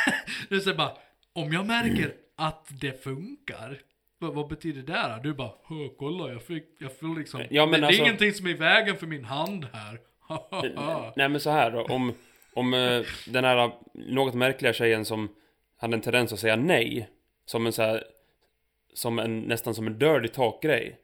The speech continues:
Speaker 1: Mm.
Speaker 2: Man höll på och det var skönt, eller någonting skulle hända, och så bara, "Nej, nej, eh", alltså s-,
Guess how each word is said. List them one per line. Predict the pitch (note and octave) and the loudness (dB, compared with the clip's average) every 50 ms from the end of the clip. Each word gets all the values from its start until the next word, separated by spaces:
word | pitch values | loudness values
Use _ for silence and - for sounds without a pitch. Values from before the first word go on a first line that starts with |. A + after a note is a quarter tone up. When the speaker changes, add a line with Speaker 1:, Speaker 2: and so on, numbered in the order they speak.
| _ _ - | _ _ -20
Speaker 1:
Mm. | B2+ B2+ D#3 E3 | -18 -16 -10 -8
Speaker 2:
Man | B2+ B2+ | -4 -2
höll | C#3 C3 | -2 -2
på | - - D3+ D#3+ D#3+ D#3+ | 0 2 4 4 4 4
och | - B2 | 4 2
det | A#2+ B2+ | 2 0
var | B2 B2 | 0 0
skönt, | A#2+ D3 D3+ D3+ D3+ D3+ - - _ _ _ _ _ _ _ _ _ _ - | 2 2 4 4 2 0 -4 -12 _ _ _ _ _ _ _ _ _ _ -4
eller | B2 B2 B2 A#2+ - - _ _ _ _ _ _ _ _ - | -2 -2 -2 -4 -6 -10 _ _ _ _ _ _ _ _ -4
någonting | A#2+ C#3+ D#3+ D#3 C3+ B2+ A#2 | 0 2 4 4 2 2 -2
skulle | - - B2 A2+ | -2 -2 -2 -2
hända, | G#2 A2 A2+ A#2 A2+ G#2+ - | -2 -2 0 0 0 0 -2
och | - - - | -2 -8 -10
så | A#2 | -10
bara, | A#2+ B2+ - | -10 -8 -8
"Nej, | - A#3+ B3 | -6 -6 -4
nej, | B3 B3 B3 A#3+ B3 | -4 -2 -4 -4 -6
eh", | - - A2+ A2 A2 A3 A3 - - - | -6 -6 -6 -6 -6 -6 -8 -10 -10 -8
alltså | - B2 C#3 | -6 -4 -4
s-, | B2 A#2+ - - | -6 -6 -8 -14